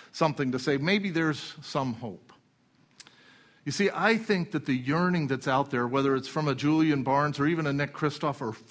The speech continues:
it's there in spades among young adults, is wondering, "Is there anything worth believing in? Is there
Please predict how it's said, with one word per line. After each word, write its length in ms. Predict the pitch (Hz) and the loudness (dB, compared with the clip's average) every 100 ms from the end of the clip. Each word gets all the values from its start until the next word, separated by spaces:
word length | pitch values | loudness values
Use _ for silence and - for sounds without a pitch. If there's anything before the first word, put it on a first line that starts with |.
| - | -10
it's 240 | - 127 - - | -6 -6 -6 -16
there 320 | 123 147 170 165 | -2 2 2 2
in 300 | 139 131 117 | 0 -4 -4
spades 840 | - - 131 139 107 101 90 - - - - | -8 -12 -8 -4 -4 -6 -12 -14 -18 -20 -6
among 300 | 135 131 127 | -2 0 0
young 220 | 127 127 | -2 -2
adults, 600 | 113 110 87 - - - - _ _ - - - - | -4 -6 -8 -12 -14 -14 -16 _ _ -20 -20 -16 -4
is 180 | 139 | -4
wondering, 540 | 131 180 190 180 165 170 | 0 0 2 2 0 -2
"Is 300 | 214 254 220 | -2 0 -2
there 280 | 233 208 202 - | 0 0 0 0
anything 600 | 180 185 175 175 170 151 | 0 2 0 -2 -2 0
worth 280 | 156 143 - | -2 -2 -2
believing 540 | 139 147 151 123 107 | -2 0 -2 -2 -2
in? 260 | 92 87 - _ - - - | -4 -12 -18 _ -20 -16 0
Is 300 | 240 277 220 | 2 2 0
there 260 | 226 196 | 0 0